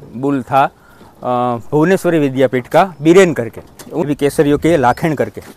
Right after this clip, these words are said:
ये भी बहुत है। और ये तोखार वन सेवेंटी फ़ाइव से pregnant है, स्वभाव में भी अलग और एकदम शानदार। ये, ये बीना और बाबुल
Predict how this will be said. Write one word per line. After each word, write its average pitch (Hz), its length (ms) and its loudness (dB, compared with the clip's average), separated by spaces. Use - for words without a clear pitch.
ये - 260 -4
भी 143 100 -4
बहुत 139 320 2
है। 175 100 -2
और 135 140 2
ये 151 80 4
तोखार 147 340 2
वन 147 140 2
सेवेंटी 151 360 0
फ़ाइव 143 240 2
से 147 180 -2
pregnant 120 420 -2
है, 95 60 -20
स्वभाव 135 520 0
में 139 140 -4
भी 131 80 0
अलग 127 260 0
और 120 200 -4
एकदम 135 300 -2
शानदार। 117 440 -4
ये, 139 120 0
ये 151 80 4
बीना 156 340 4
और 156 180 2
बाबुल 139 400 4